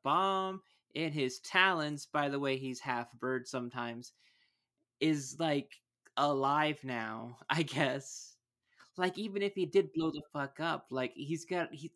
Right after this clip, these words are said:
he's gotta fall from, like, a really huge fucking height. That's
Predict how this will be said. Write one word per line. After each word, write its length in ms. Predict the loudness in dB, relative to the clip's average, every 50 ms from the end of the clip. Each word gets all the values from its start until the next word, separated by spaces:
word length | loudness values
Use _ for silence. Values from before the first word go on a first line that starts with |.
| _ _ _ _ -18
he's 140 | -14 -8
gotta 200 | -4 -4 -4 -4
fall 260 | -6 -8 -4 -4 -4 -4
from, 180 | -6 -8 -6 -4
like, 220 | -2 -2 0 -2
a 80 | -2 -2
really 420 | -2 -4 -4 -2 -2 -2 -2 -4
huge 680 | -4 -6 -8 -6 -6 -6 -6 -6 -10 -12 -12 -12 -14 -14 -16 _ _ _ _ _ _ _ _ _ _ _ _ -6
fucking 340 | -4 -4 -4 -4 -4 -4 -4
height. 460 | -6 -6 -6 -4 -4 -4 -6 -6 -8 _ _ _ -6
That's 260 | -4 -4 -4 -6 -12